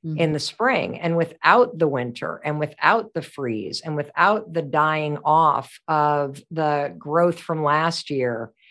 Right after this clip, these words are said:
Speaker 1: you wouldn't have the new growth. And so I deeply believe not only in seasons where you need to rest and seasons where things need to die and fall off and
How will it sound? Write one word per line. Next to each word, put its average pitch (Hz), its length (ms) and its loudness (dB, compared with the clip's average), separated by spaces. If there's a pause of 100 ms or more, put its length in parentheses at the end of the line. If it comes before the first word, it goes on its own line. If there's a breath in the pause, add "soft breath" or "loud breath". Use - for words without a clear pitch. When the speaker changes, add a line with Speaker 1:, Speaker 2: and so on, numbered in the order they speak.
(540 soft breath)
Speaker 1:
you 190 160 0
wouldn't 220 400 4
have 139 320 2
the 139 80 -4
new 123 160 -4
growth. - 540 -6
And 165 180 -2
so 170 580 4
I 175 460 4 (100)
deeply 196 520 2
believe 143 520 -6
not 147 220 -2
only 160 540 -2 (720)
in 175 380 4
seasons 185 560 -2
where 165 140 2
you 156 120 0
need 151 220 0
to 156 100 -4
rest 135 480 0
and 139 140 -8
seasons 185 520 -2
where 151 100 -4
things 143 400 -4
need 135 180 -4
to 139 80 -10
die 135 340 0
and 131 220 -6
fall 123 220 -2
off 123 340 -2
and 143 140 -12